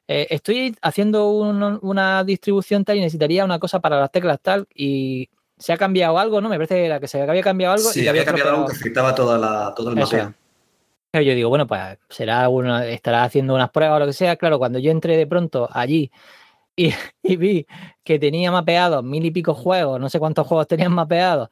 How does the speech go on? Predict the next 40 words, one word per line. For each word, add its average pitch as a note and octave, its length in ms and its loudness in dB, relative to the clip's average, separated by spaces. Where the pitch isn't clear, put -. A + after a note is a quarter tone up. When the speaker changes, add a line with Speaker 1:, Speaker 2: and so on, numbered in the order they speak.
Speaker 1:
y E3 140 0
que D3+ 80 2
además, C#3+ 440 0
eh, C3+ 540 0
me D#3 180 0
proponía D3 560 0
formas E3 340 0
de D#3 60 0
hacerlo, E3+ 460 0
no E3 120 -2
sé D#3+ 140 -2
qué, F3 400 2
me, C#3+ 320 0
eh, C#3 580 2
o - 60 -20
sea, D3+ 200 0
que D3 180 -2
tenía D#3 220 2
un A3 100 0
feedback F#3+ 420 -2
con F#3 140 -2
el E3+ 100 -2
usuario F3 400 -2
que B2 120 -4
yo, E3 240 0
mm, A#2+ 720 -8
no C3+ 80 2
he C#3 80 2
tenido C3 420 0
en B2+ 120 -2
catorce C3 460 0
años, F3+ 260 0
o - 20 -2
sea, C3 200 -2
Speaker 2:
<laughs> - 480 -2
Speaker 1:
o - 20 -20
sea, D3 160 0
no E3+ 100 0
es G#3 100 0
solo, A3 420 0